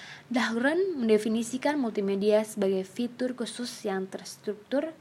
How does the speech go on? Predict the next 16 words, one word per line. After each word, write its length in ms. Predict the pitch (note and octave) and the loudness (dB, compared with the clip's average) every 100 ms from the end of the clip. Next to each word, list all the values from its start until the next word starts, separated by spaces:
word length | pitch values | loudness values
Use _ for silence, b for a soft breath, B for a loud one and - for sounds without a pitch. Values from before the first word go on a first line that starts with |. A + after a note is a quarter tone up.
| - | -16
secara 480 | - - G3+ G3+ - | -10 -2 -2 -2 -4
institusional 1040 | G#3 G#3+ - A3 G#3+ G#3+ - G#3 F#3+ G#3+ B3+ | -6 -8 -6 -8 -4 -4 -2 0 0 0 0
dari 240 | G#3 F#3+ | 2 0
suatu 400 | F#3+ G#3 F#3+ G3 | -2 -2 -2 -2
media 560 | F#3 F#3 F3+ G#3 A#3 C4+ - B B B | -2 -2 0 0 -2 -4 -10 B B B
yang 160 | A3 | -2
menyatukan 560 | G#3 G#3+ G#3+ G#3+ A3 G3+ - | 0 -2 -2 -4 -4 -6 -8
atribut 400 | F#3+ G3 G3 G3 - | -10 -6 -4 -4 -6
teknis 400 | - A3+ A#3+ C#4 - | -6 -6 -4 -6 -6
dan 160 | G#3 F#3+ | -4 -4
organisasi 880 | - G3 F#3 F3+ G#3+ G#3+ - C#4 D#4 - | -4 -4 -4 -4 -4 -6 -6 -8 -8 -8
dan 400 | G3 G3 G3+ A#3 - | 0 0 0 -4 -4
kompetensi 720 | A3 G#3 G3+ G3 G#3+ G#3 B3 | -4 -2 -2 0 0 0 -2
budaya 400 | G#3+ G3 F#3+ F#3+ | 0 4 4 4
dari 320 | F#3+ F#3 F#3 | 2 -2 -4
pengguna, 560 | - G3 F#3+ F#3+ F#3 - | -6 -4 0 2 0 -4